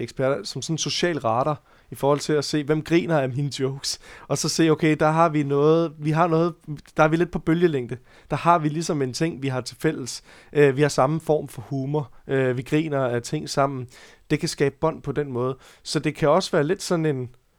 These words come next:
for at skabe relationer, som vi jo har snakket mange gange om, at også mennesker, altså,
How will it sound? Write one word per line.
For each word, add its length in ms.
for 240
at 60
skabe 340
relationer, 400
som 320
vi 100
jo 220
har 80
snakket 320
mange 240
gange 240
om, 140
at 100
også 320
mennesker, 460
altså, 220